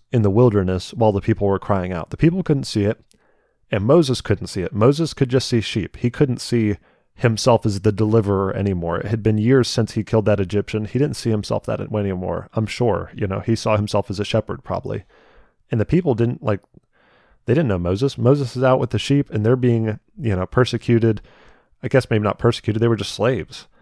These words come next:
And so this whole time, God saw that he was preparing Moses.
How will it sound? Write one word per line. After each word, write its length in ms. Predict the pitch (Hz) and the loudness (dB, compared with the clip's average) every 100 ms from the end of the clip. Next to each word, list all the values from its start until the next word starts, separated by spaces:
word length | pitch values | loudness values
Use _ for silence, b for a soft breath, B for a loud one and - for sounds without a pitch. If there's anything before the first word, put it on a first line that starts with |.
| b b b b b - | b b b b b -4
And 160 | 110 104 | -2 2
so 160 | 123 | 2
this 180 | 107 107 | 2 2
whole 140 | 139 139 | 2 2
time, 280 | 131 104 | 2 2
God 280 | 95 104 113 | 2 2 2
saw 420 | - 117 110 107 104 _ _ _ _ _ _ _ - | 2 4 4 4 0 _ _ _ _ _ _ _ -16
that 180 | - 98 | -4 0
he 120 | 113 | 2
was 100 | 113 | 2
preparing 420 | - - 110 101 | 0 0 2 2
Moses. 480 | 104 98 107 - - | 2 2 -2 -8 -12